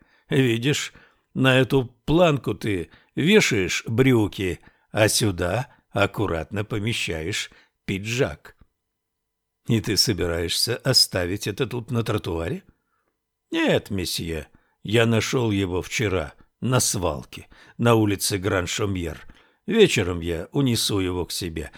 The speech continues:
а утром принесу снова». И так далее. «И так далее?» воскликнул Данглар.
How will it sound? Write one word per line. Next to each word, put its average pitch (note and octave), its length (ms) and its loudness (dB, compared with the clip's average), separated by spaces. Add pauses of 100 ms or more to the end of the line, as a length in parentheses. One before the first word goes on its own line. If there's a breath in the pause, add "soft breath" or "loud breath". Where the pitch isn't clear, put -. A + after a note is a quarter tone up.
(180 loud breath)
а G2 180 2
утром G2 520 2 (320)
принесу A2 720 0 (240 soft breath)
снова». E2+ 720 -2 (680)
И - 120 -2
так A#2 320 -2
далее. F2+ 520 0 (1160)
«И C3 160 2
так G2+ 400 0
далее?» G2 500 -2 (220)
воскликнул E3+ 680 0
Данглар. F3+ 480 2